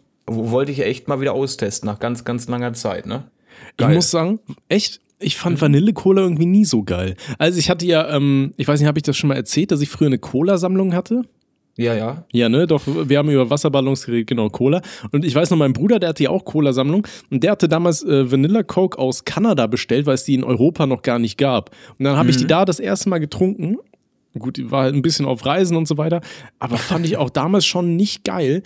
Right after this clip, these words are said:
Speaker 2: Und ich weiß auch nicht, wie sie Vanilla Coke so krass durchgesetzt hat. Ich find, also weiß ich nicht, ich find die, die Mischung aus Cola und Vanille schmeckt irgendwie ziemlich kacke.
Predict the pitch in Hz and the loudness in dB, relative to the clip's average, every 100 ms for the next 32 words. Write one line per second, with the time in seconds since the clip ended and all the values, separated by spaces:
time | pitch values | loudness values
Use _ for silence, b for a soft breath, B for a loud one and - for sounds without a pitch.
0 | - 143 202 160 196 185 220 196 - 180 | -2 -2 -2 0 2 2 2 0 0 -2
1 | 170 180 196 202 - 165 - - 147 - | 0 2 2 2 -2 -6 -6 -4 -4 -4
2 | 196 127 123 127 - 180 - 143 143 185 | -6 -2 -4 -4 -4 -6 -4 -6 -4 -2
3 | 165 117 120 151 - 160 151 139 139 139 | 0 0 -2 -4 -6 -8 -6 -6 -2 -2
4 | 156 160 135 - - 175 175 139 131 160 | -2 -2 -4 -4 -2 0 2 2 0 0
5 | 180 - 156 156 147 - 156 143 - 123 | -2 -4 -6 -4 -4 -4 -6 -6 -8 -10
6 | - 95 | -6 -6